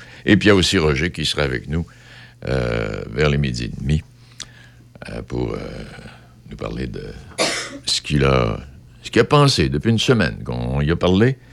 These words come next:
Alors, de quoi, qu'est-ce qu'il va nous raconter aujourd'hui ? J'aimerais vous rappeler que le menu vedette Choc à seulement huit dollars quatre-vingt-sept. Oui, seulement huit dollars quatre-vingt-sept aujourd'hui, mercredi.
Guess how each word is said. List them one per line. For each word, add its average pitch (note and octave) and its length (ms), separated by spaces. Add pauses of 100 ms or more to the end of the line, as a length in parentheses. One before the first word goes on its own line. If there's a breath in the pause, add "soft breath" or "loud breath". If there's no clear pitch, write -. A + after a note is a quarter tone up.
(440 loud breath)
Alors, C#2+ 160 (180)
de - 140
quoi, - 200 (100)
qu'est-ce - 180
qu'il G2 120
va F#2+ 80
nous F2 140
raconter D#2+ 420
aujourd'hui ? B1 420 (1040 loud breath)
J'aimerais D#3 360
vous D#3+ 80
rappeler D#3 340
que C#3+ 100
le C#3 120
menu F#3 260
vedette E3 380
Choc - 520
à G2+ 60
seulement C3 400
huit G#2+ 220
dollars E3 300
quatre-vingt-sept. C3+ 680
Oui, A#2 140
seulement A2 420
huit F#2 140
dollars E2 260
quatre-vingt-sept F#2 600
aujourd'hui, D2 340
mercredi. B2 600